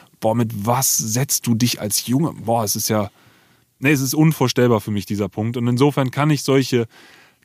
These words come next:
krassen Abreaktionen oder dieses Thema mal rauslassen und auch eine wirklichen Hass, ganz ehrlich, da wirklich mal einen Hass, der jetzt vielleicht auch gar nicht auf Menschen, ich gehe jetzt nicht davon aus, dass O G Kimo jetzt persönlich uns hassen würde oder sowas,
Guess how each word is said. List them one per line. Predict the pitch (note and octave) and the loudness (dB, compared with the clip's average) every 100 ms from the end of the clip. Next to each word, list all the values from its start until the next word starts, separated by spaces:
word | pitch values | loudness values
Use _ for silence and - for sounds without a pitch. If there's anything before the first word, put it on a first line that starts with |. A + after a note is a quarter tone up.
| _ | _
krassen | - D3+ D3+ D#3 D3 - | -6 0 0 0 -2 -4
Abreaktionen | C#3 E3 _ A#2+ B2+ C3 B2 - - B2+ B2+ A#2+ | -4 -4 _ 0 2 2 0 -6 0 4 4 4
oder | A#2 A#2 | 2 2
dieses | B2 A#2+ | 0 -2
Thema | - D3 C#3+ | -2 2 2
mal | B2+ A#2 | 2 0
rauslassen | A2 D#3 E3+ C3+ A#2+ A#2+ | 2 2 2 0 -2 -2
und | A#2 | -4
auch | A#2+ | -6
eine | B2+ A#2+ A2 | -4 -4 -2
wirklichen | A#2+ D#3+ - C3+ A2+ G#2 | -2 0 0 0 -2 -4
Hass, | - A#2+ D3+ - - - _ _ - C3+ | -6 -4 -4 -4 -8 -12 _ _ -8 -2
ganz | D3 | 0
ehrlich, | E3 D#3+ - | 2 0 2
da | B2+ | 2
wirklich | C3 - D3 | 2 2 0
mal | |
einen | C#3 A#2 | 0 2
Hass, | C#3+ F3 - | 2 0 2
der | B2+ | 0
jetzt | A#2+ - | 0 -2
vielleicht | C3 B2+ | -2 0
auch | C3 | 0
gar | C3+ C3 | 2 0
nicht | C3 | 0
auf | A#2+ | -2
Menschen, | A#2+ C#3 - C3+ | 0 2 2 -2
ich | - | 2
gehe | B2+ | 2
jetzt | A#2 | 2
nicht | C#3+ - | 0 -2
davon | B2 B2+ | -2 -2
aus, | A#2+ | -4
dass | A2+ | -4
O | A#2+ | -4
G | A2+ A2+ | -4 -2
Kimo | C#3 B2 | 0 2
jetzt | A2 - | 0 -2
persönlich | A#2 A#2 A2+ A2+ | 0 0 0 -2
uns | A#2 A#2+ | -4 0
hassen | D#3 - B2+ | 0 0 0
würde | A2+ G#2 | 0 0
oder | G2+ G2+ | -2 -2
sowas, | G2+ F#2+ | -2 -4